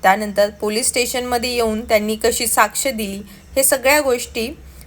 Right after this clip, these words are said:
ज्या आहे त्या अर्जुन घरातल्यांना सांगतो. आणि प्रतापराव यावर म्हणतात की, "बापरे, हे तर खूप जास्त भयंकर आहे. सायली, तुला जेलमध्ये काही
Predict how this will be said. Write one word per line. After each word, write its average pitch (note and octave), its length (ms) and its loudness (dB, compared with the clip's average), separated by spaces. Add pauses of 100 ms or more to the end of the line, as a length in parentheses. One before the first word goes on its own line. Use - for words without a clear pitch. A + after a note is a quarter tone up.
(340)
ज्या A3 140 6
आहे G#3+ 340 2
त्या A#3 300 2
अर्जुन G3+ 400 0
घरातल्यांना G3+ 680 2
सांगतो. G3 540 0 (560)
आणि F3+ 240 -2
प्रतापराव G#3 640 4
यावर G#3+ 360 4
म्हणतात A3 500 2 (420)
की, A#3 80 -8
"बापरे, G#3 520 4 (560)
हे A3+ 200 2
तर B3+ 220 0
खूप B3+ 240 -4 (120)
जास्त G#3+ 540 4
भयंकर D4 600 4
आहे. C4 360 2 (1000)
सायली, A#3 560 0 (1040)
तुला C#4+ 460 2 (180)
जेलमध्ये B3+ 680 0 (260)
काही A#3 360 -2